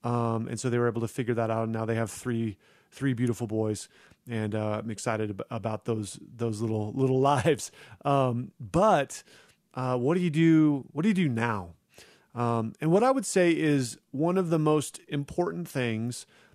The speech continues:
is what I would call the ministry of presence. Um, really, there's, there's no explanation that makes the hurt go away.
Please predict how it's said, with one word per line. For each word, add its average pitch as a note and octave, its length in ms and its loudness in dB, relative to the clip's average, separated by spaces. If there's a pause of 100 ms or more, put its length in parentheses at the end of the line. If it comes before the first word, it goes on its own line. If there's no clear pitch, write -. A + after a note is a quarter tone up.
(220)
is C3+ 500 2
what C#3+ 180 2
I C#3+ 80 6
would D#3 140 2
call C#3 200 0
the B2 80 0
ministry C#3 480 2
of A#2+ 160 -4
presence. G#2+ 640 -4 (640)
Um, B2 500 0 (460)
really, G3+ 360 2
there's, F3 400 0 (480)
there's D3+ 160 0
no A3+ 160 4
explanation C#3 640 0
that A#2 160 -6
makes B2 240 -4
the A#2+ 120 -6
hurt B2 240 -6
go A#2 140 -2
away. A2 360 0